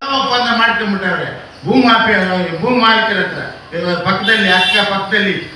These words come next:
ಕಬಳಿಸಕ್ ನೋಡ್ತಾವ್ರೆ ಸ್ವಾಮಿ. ಇವ್ರು ಬೇರೆ ಜಾತಿ ಆಗಿರೋದ್ರಿಂದ,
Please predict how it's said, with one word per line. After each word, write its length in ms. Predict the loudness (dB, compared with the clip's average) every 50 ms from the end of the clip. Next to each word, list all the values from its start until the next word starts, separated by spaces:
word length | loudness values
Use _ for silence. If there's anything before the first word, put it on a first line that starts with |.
| -10 -2 0
ಕಬಳಿಸಕ್ 520 | 0 2 2 2 2 2 2 2 2 2
ನೋಡ್ತಾವ್ರೆ 580 | 0 0 0 0 2 2 2 2 2 0 0 -2
ಸ್ವಾಮಿ. 260 | -4 -4 -4 -4 -4
ಇವ್ರು 240 | -4 -4 -4 -4 -4
ಬೇರೆ 220 | -2 0 0 0
ಜಾತಿ 420 | 0 0 0 0 0 0 -2 -2 -4
ಆಗಿರೋದ್ರಿಂದ, 600 | -4 -4 -6 -8 -12 -12 -12 -14 -14 -14 -14